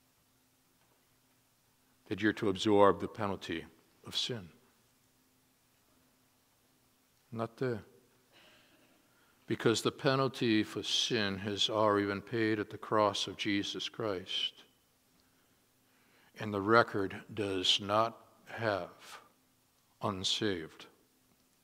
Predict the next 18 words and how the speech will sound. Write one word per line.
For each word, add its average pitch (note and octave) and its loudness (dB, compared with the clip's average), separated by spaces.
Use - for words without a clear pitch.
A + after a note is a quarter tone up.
found F2+ -2
in F#2+ 0
it D#2+ -12
if - -10
you've G2 -6
put - -6
your G2+ -4
faith - -2
and F2+ -12
trust - -2
in G#2 -8
Jesus F2+ 0
as G2+ -4
your G2 0
Lord, G2+ 0
as G#2+ -4
your G2+ -6
Savior. G2 0